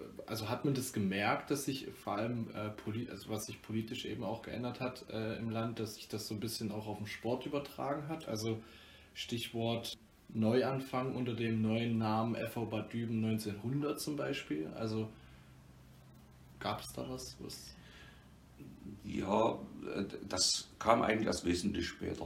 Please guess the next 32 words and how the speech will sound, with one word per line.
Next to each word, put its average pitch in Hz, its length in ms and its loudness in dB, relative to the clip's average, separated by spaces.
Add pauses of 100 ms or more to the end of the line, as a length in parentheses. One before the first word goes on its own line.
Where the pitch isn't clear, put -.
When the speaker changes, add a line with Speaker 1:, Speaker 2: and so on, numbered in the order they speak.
(120)
Speaker 2:
Also 90 220 2
dieses, 87 440 2
äh, - 1200 -8
man 87 520 2
hat - 160 2
ja 98 120 6
versucht, - 640 0 (100)
äh, - 80 0
den, 95 380 0 (1080)
es, 78 120 -6
es, - 180 -4
es - 200 -2
gab - 200 6
sogar 101 280 2
eine 104 140 8
Vereinsgründung 110 840 2
in 104 100 6
neunzehnhundertneunzig, 98 920 4 (400)
ne, - 220 -4 (100)
dass - 160 -8
man - 140 -4
also - 240 -4
versucht - 420 -6
hat, - 160 -2
diesen, - 240 -6 (800)
diese 80 180 0
Fußballer 98 640 2
aus - 200 2
dem, - 320 0 (120)
dem 82 200 0
großen 98 440 6
Dübener, 92 840 4